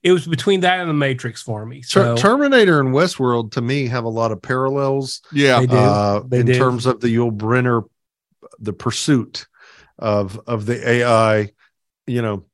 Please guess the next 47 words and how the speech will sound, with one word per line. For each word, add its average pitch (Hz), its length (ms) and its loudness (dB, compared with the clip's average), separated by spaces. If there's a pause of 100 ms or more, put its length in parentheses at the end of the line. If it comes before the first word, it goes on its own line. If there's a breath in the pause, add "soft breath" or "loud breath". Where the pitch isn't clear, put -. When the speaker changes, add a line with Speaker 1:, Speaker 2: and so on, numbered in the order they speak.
(240)
Speaker 3:
A 127 160 -4
I 123 160 0
Speaker 2:
'cause 131 120 4
Speaker 3:
will 151 100 4
Speaker 2:
a - 0 -
lot, 170 120 4
Speaker 3:
kill 127 160 6
you. 101 300 -10 (180)
Speaker 2:
a 127 80 2
lot 165 220 4
of 185 100 0
these 135 200 -2
others, 123 560 -2
you 123 140 -6
know, 113 320 -4 (420 soft breath)
you 120 140 -2
have 139 220 6
A 131 220 4
I, 127 540 2 (180)
uh, 107 400 -10
and, 113 280 -6
but 123 140 -4
they 135 100 2
kinda 165 260 0
stay 147 260 0
in 120 80 -2
their 113 180 -2
own 123 220 -2
lane. 123 400 -2 (400 soft breath)
Terminator 151 600 0
and, 101 320 -8
and, 104 280 -8
um, 95 400 -8 (440)
the, 98 340 -10
the 101 160 -8
Yul 117 260 -2
Brynner, 113 640 -2
uh, 98 220 -8 (260)
portrayal 107 580 -4
of, 92 160 -10 (120)
of 95 140 -12
the 101 60 -10
gunslinger, 107 680 -6 (600 soft breath)
they, 127 320 2
you 127 300 -4
just 127 380 -4
can't 107 320 -6